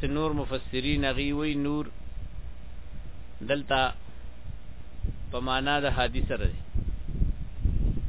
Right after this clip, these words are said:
الله اهادي اهل السماوات والارض. الله هادي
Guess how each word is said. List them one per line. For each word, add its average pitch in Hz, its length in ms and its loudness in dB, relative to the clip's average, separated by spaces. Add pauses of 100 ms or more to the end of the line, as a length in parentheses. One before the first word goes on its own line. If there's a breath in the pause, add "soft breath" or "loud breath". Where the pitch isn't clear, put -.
(240)
الله 139 540 6 (1120)
اهادي 131 720 2 (1080)
اهل 147 300 4
السماوات 147 920 6
والارض. 131 600 2 (3500)
الله 139 680 8 (960)
هادي 151 540 6